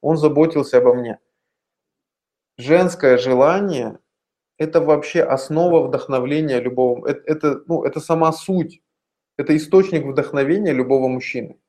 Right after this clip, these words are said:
То есть с женского желания все начинается. Почему? Потому что желает у нас девочка, да, то есть наша внутренняя девочка. И, соответственно, если на уровне внутренних девочек это желание передается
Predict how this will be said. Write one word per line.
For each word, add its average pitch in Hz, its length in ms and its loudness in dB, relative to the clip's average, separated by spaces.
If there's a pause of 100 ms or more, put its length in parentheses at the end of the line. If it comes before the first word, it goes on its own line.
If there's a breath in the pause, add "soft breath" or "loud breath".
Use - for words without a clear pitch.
(640)
То 127 60 -2
есть 123 120 -6
с - 20 -10
женского 160 420 2
желания 202 360 0
все 170 160 -2
начинается. 147 680 -4
Почему? 143 500 -4 (120)
Потому 143 220 -2
что 156 320 -4 (320)
желает 160 540 4
у 139 40 -8
нас 160 300 -2
девочка, 123 800 0 (260)
да, 151 200 2
то - 120 -12
есть - 100 -16
наша 160 260 0
внутренняя 131 500 -2
девочка. 117 540 -4 (1300)
И, 113 40 -18
соответственно, 180 520 0
если 156 800 4
на 139 100 0
уровне 151 640 2
внутренних 135 580 -4
девочек 135 460 0
это 123 160 -2
желание 135 360 2
передается 123 800 -4